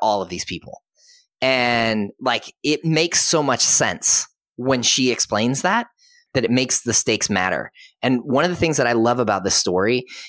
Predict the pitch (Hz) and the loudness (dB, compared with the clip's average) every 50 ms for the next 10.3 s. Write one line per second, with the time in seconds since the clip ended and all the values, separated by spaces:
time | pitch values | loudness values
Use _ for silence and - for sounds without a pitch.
0 | - _ - 113 113 113 110 110 104 104 - - 98 104 113 127 135 131 - - | -18 _ -2 2 4 4 4 4 2 0 0 0 0 2 2 2 0 -2 -2 -2
1 | 120 113 110 107 - - 98 95 92 92 90 - - 98 92 90 85 85 85 82 | -2 -2 -2 -2 -2 -2 0 2 2 0 -2 -2 -4 -2 -2 -2 -2 -4 -6 -10
2 | - 113 117 110 - 110 110 113 123 123 110 101 92 87 85 82 - _ _ _ | -8 -4 -4 -2 -2 0 0 2 2 2 2 2 2 2 0 0 -4 _ _ _
3 | _ _ _ _ - 80 82 170 175 185 170 147 131 113 104 104 104 98 - - | _ _ _ _ -2 2 2 4 4 4 4 2 2 0 0 0 -2 -2 0 -2
4 | 104 87 95 92 90 - - - - - _ _ _ - 107 101 101 85 95 127 | -2 0 0 0 2 2 0 0 -2 -6 _ _ _ -8 -4 -2 0 0 0 0
5 | 208 - - - - - _ - - _ _ _ _ _ - 110 107 104 101 98 | -2 -2 -4 -8 -8 -10 _ -20 -20 _ _ _ _ _ -2 0 0 2 2 2
6 | 95 92 92 90 - - _ _ - 123 120 120 117 113 113 110 107 104 113 - | 2 0 -2 -4 -6 -8 _ _ -2 0 2 2 2 2 2 2 0 0 0 -2
7 | - 143 135 123 107 - - 123 131 120 113 104 117 117 123 123 123 120 135 147 | -2 -2 -2 -2 -4 -6 -10 -10 -8 -8 -6 -6 -6 -6 -4 -2 0 0 2 2
8 | 151 139 - 120 120 117 110 - 117 123 127 - - 123 107 110 110 104 107 101 | 2 2 2 2 2 0 0 2 2 2 2 2 2 2 2 2 2 2 0 0
9 | 92 98 98 - - - 101 101 - - 113 - - 117 107 95 - - 95 95 | 0 -2 -4 -2 -2 -2 -2 -2 -2 -2 -2 0 0 0 0 0 0 0 0 0
10 | 92 - 139 156 185 196 | 2 2 2 2 2 0